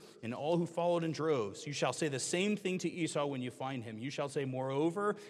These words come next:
your servant Jacob is behind us.' For he thought, 'I may appease him with the present that goes ahead of me, and afterward I shall see his face, and perhaps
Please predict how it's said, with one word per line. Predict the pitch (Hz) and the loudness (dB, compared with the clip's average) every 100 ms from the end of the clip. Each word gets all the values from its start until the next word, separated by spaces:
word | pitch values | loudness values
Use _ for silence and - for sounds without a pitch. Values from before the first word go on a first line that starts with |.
| - | -6
your | 135 | -2
servant | 165 151 135 | 2 2 2
Jacob | 160 170 170 | 2 2 0
is | 143 | -4
behind | 147 - 165 160 | -4 -2 0 0
us.' | - - - - - _ - - | -2 -10 -14 -18 -20 _ -20 -4
For | - 170 | 6 8
he | |
thought, | 170 180 | 8 8
'I | 170 | 6
may | 185 185 | 4 0
appease | 151 - - 247 240 208 | -2 -4 -2 -2 -2 -4
him | - 120 98 98 104 - _ - - - | -4 -4 -6 -8 -14 -20 _ -20 -20 -4
with | 147 | -4
the | 143 | -4
present | 147 175 175 143 123 - | -2 0 0 -2 -6 -10
that | 127 | -6
goes | 143 139 | -2 0
ahead | 123 - 180 | -2 -2 -2
of | 135 | -2
me, | 110 120 - - | -4 -10 -14 -10
and | 127 | -6
afterward | - 196 - 156 131 123 | -2 -2 -2 -2 -2 -2
I | |
shall | 123 127 | -2 -4
see | - 143 | -4 -4
his | 113 - | -4 -6
face, | - 180 190 185 - - | -2 0 0 -2 -10 -12
and | 110 | -10
perhaps | 135 123 175 180 - | -8 -4 -4 -4 -8